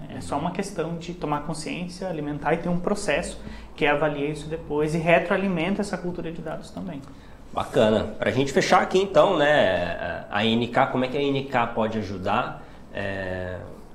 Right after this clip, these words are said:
Speaker 2: um cliente que quer implementar essa cultura de dados, né? O que que, o que que esse cliente tem que fazer, Iago?
Speaker 1: Bom, o, o que que o cliente precisa fazer e como que a gente consegue ajudar nesse processo?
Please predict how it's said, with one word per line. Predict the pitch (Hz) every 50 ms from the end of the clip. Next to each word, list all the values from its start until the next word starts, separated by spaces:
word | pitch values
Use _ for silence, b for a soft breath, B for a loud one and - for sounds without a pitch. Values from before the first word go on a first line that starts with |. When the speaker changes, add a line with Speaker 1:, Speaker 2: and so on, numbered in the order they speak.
| - -
Speaker 2:
um | 110
cliente | 117 113 123 110 107 117 135 135 - -
que | - 120
quer | - - 160 160
implementar | 175 156 - 139 127 117 110 104 101 95 101 95
essa | 92 - 101
cultura | 87 - 101 92 90 95 92 95
de | 95 101
dados, | 85 87 85 82 - - - - -
né? | 92 90 92 92
O |
que | 92 - - 113
que, | - 135 127 110
o | - -
que | - 135
que | 127 - 135
esse | 113 - - - 104
cliente | - 117 110 104 104 -
tem | - 104
que | 101 104
fazer, | 98 98 95 90 90 85 82 95
Iago? | 92 92 95 - - B B B B B B B B B B B B B -
Speaker 1:
Bom, | 165 156 139 127 120 - - - - - -
o, | - 151 151 151 151 151 151 151 151 - - - -
o | - 170
que | - 208
que | 202 - 226
o |
cliente | 220 - 214 190 180 175 202 214 -
precisa | - 208 185 180 - 170 165 175
fazer | 175 - 185 170 208 233
e | 240
como | 233 233 220 226
que | 220 -
a | 208
gente | 202 202 196
consegue | 202 214 202 - 202 185 180
ajudar | 180 175 175 170
nesse | 165 170 165
processo? | - - 180 180 - - - - - - - -